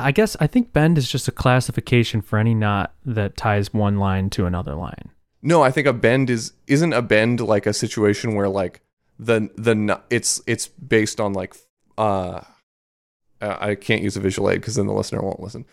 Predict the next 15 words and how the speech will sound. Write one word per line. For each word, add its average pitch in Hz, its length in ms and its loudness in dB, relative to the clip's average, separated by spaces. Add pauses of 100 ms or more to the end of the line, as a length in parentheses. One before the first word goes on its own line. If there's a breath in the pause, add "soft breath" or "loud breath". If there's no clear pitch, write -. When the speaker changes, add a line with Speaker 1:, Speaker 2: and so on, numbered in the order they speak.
(240 soft breath)
Speaker 2:
I 131 80 0
thought 170 200 2
a 170 60 2
bend 123 320 2
was 110 140 2
just, - 240 -6
like, 98 300 -2 (260)
uh, 98 340 0 (160)
where 107 300 0
it 98 60 2
was, 98 180 -4
like, 98 280 -4 (720)
uh, 101 180 2
friction 110 880 0
based, 98 640 -2